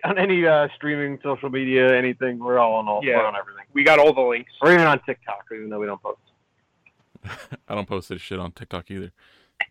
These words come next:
Speaker 1: <laughs>
Speaker 2: No, I, I just, I just watch TikTok and it just get, I, I, I don't know how it happens, but then, like, five minutes in, you get into the weird part of TikTok, and you're like, "Wow, how'd I get here?"
Speaker 1: The weirder part than the weirder part of YouTube.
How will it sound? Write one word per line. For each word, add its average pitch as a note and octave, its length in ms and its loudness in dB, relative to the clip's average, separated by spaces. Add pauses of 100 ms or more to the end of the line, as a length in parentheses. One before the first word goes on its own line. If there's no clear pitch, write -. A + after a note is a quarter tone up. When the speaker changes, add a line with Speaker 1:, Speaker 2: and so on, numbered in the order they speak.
Speaker 1:
<laughs> - 140 0 (1500)
Speaker 2:
No, C3 120 4
I, C3 200 8 (200)
I D#3+ 40 4
just, D#3+ 240 -4
I E3 120 0
just D#3 200 -4
watch D3+ 300 -2
TikTok D3+ 500 -2
and B2+ 260 -10
it B2+ 220 -10
just D3+ 160 -6
get, E3+ 120 2 (100)
I, D#3 240 2
I, D#3 200 -2 (560)
I - 60 0
don't G3+ 120 4
know G3+ 160 2
how E3+ 260 0
it E3 80 -2
happens, E3 440 -4
but D#3 120 -4
then, D3 200 -4
like, D3 220 -2 (220)
five E3 200 0
minutes D#3+ 280 -4
in, D#3 200 -6
you C#3 120 -10
get D3+ 100 0
into D3 220 -4
the B2 60 -8
weird C#3 280 -4
part D3+ 220 2
of D3 100 -4
TikTok, D#3 440 2
and B2+ 60 -12
you're B2+ 80 -4
like, B2+ 180 -6
"Wow, C#3 220 2
how'd C3+ 120 0
I C3+ 100 0
get C3+ 180 -2
here?" C#3+ 100 2
Speaker 1:
The D#3+ 60 6
weirder D#3+ 360 6
part D3 280 2
than C#3 120 -2
the B2 60 0
weirder C3+ 320 4
part B2 260 0
of G#2+ 80 -6
YouTube. B2 320 -8